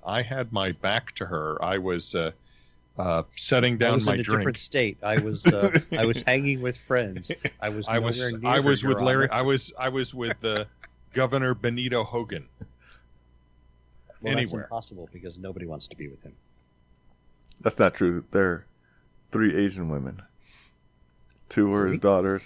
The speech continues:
Speaker 3: <laughs> and one's
Speaker 2: Oh.
Speaker 3: his wife. <laughs>
Speaker 1: That's wife number three, right?
Speaker 3: I don't
Speaker 2: Is
Speaker 3: know.
Speaker 2: I didn't know that.
Speaker 1: Uh, let me see here. In this wonderful <laughs> article that Crutch got just for
Speaker 2: Oh,
Speaker 1: me.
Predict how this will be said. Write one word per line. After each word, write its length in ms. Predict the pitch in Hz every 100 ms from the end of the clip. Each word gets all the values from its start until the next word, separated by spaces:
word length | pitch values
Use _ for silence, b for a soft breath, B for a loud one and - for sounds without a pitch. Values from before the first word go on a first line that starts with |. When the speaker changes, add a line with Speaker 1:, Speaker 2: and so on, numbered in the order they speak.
| -
Speaker 3:
<laughs> 100 | -
and 120 | - -
one's 240 | 92 90
Speaker 2:
Oh. 20 | 95
Speaker 3:
his 100 | 85
wife. 600 | 87 - - _ - - -
<laughs> 100 | - _ _ _ - _ _
Speaker 1:
That's 240 | - 135 -
wife 260 | 143 135
number 240 | 135 123 110
three, 420 | - - 160 98
right? 320 | 73 90 113 - - - - - _ _ _ _ _ _ _ _ _ -
Speaker 3:
I 120 | 120
don't 220 | 160 123
Speaker 2:
Is 60 | 123
Speaker 3:
know. 300 | 131 - - 156 - _ - _ 101
Speaker 2:
I 100 | 127
didn't 340 | 101 90 87
know 180 | 98 120
that. 200 | 71 65 - _ _ _ - - _ _ - _ - 50
Speaker 1:
Uh, 500 | - 123 120 120 117
let 180 | 117 120
me 140 | 120 117
see 540 | - - 120 110 107
here. 440 | - 107 104 101
In 140 | 101 107
this 180 | 107 117
wonderful 580 | 117 139 143 - 127 117
<laughs> 20 |
article 640 | 117 120 120 - 151 117 -
that 180 | 110 -
Crutch 440 | - 120 - -
got 300 | 107 101 - _ - - 175 -
just 500 | 135 120 - - - -
for 220 | - 113 110
Speaker 2:
Oh, 20 |
Speaker 1:
me. 320 | 107 87